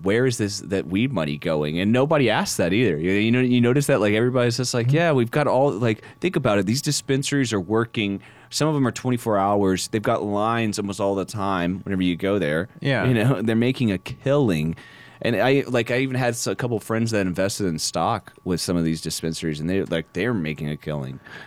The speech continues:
Speaker 1: you
Speaker 2: Uh,
Speaker 1: know?
Speaker 2: my weed stocks did like shit.
Speaker 1: Yeah, this was right at the beginning, though. I had a friend that invested in that, uh, I think a Congress, gu-, like, a, I wanna say a senator or congressman, like, bought the dispensary. It was, I think it was Acres.
Speaker 2: Yeah.
Speaker 1: You heard of that one?
Speaker 2: I don't know. No, I don't think so.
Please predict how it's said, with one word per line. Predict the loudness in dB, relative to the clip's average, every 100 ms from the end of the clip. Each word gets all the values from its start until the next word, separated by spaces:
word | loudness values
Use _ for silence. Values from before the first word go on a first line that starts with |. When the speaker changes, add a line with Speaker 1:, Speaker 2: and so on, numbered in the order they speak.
| -4
Speaker 1:
you |
Speaker 2:
Uh, | 0 2
Speaker 1:
know? | 2
Speaker 2:
my | 2
weed | 2 0
stocks | -2 -4 -4
did | -10
like | -10 -10
shit. | -8 -6 -6 -8 -14 -12 -10 -12 -6
Speaker 1:
Yeah, | 0 2 4 4 4
this | 2 2
was | 2 2
right | 2 2
at |
the | 2
beginning, | 0 0 0 2
though. | 2
I | 2
had | 0
a |
friend | 0 0 2 2
that | 0
invested | -2 0 0 0 0
in | 0 2
that, | 2
uh, | 0 0 -4 -8 -18 -18 -18 -20 -20 _
I | -4
think | -2 -2
a | -2
Congress, | -4 -2 0 0 0 -2
gu-, | -4 -6
like, | -4 -4
a, | -6 -12 -10
I | -6
wanna | -4 -2
say | -2
a | -2
senator | -2 -4 -4 -2 0 0
or | -2
congressman, | -4 -4 -4 -6 -4
like, | -4 -6 -4
bought | -4 -2
the | -6
dispensary. | -8 -8 -8 -6 -6 -6
It |
was, | -6
I |
think | -4 -4
it |
was | -4
Acres. | -2 -2 0 -2 -2 -6 0
Speaker 2:
Yeah. | 2 4 2
Speaker 1:
You | 2
heard | 2 0
of |
that | 2 0 2
one? | 0 -2 -6
Speaker 2:
I | -2 0
don't | 2
know. | 2 2
No, | 2
I | 0
don't | -2
think | -4 -8
so. | -6 -6